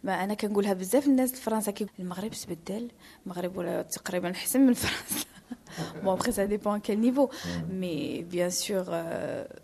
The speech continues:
Speaker 1: الناس تقدموا فاهمين وعارفين شنو كاين، راه الناس كيسافروا عاوتاني كيشوفوا، آه، دونك، آه، بيان سور المغرب ما، ما بقاش كيما كان ولا احسن وغادي يحسن، وهادشي اللي شجعني اني نحل في المغرب.
Speaker 2: مازال غتحلي دوطخ سبا؟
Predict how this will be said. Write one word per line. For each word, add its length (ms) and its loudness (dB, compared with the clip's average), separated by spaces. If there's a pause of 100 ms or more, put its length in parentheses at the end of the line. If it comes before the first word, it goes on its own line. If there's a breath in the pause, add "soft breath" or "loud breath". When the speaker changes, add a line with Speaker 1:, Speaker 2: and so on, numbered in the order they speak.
(140)
Speaker 1:
الناس 340 -4
تقدموا 920 -4
فاهمين 760 -4
وعارفين 420 -6
شنو 220 -6
كاين، 280 -2
راه 100 0
الناس 200 -4
كيسافروا 480 -4
عاوتاني 500 -4
كيشوفوا، 760 -4 (540 loud breath)
آه، 240 -2
دونك، 360 -8
آه، 300 -4
بيان 260 -8
سور 220 -6
المغرب 420 -6
ما، 540 -8
ما 180 -6
بقاش 340 -6
كيما 240 -6
كان 460 -4
ولا 280 -2
احسن 480 -6
وغادي 240 -6
يحسن، 340 2 (500 loud breath)
وهادشي 240 -2
اللي 120 -2
شجعني 460 -2
اني 220 0
نحل 380 -6
في 140 -16
المغرب. 400 -8 (340)
Speaker 2:
مازال 280 -2
غتحلي 440 2
دوطخ 320 2
سبا؟ 300 4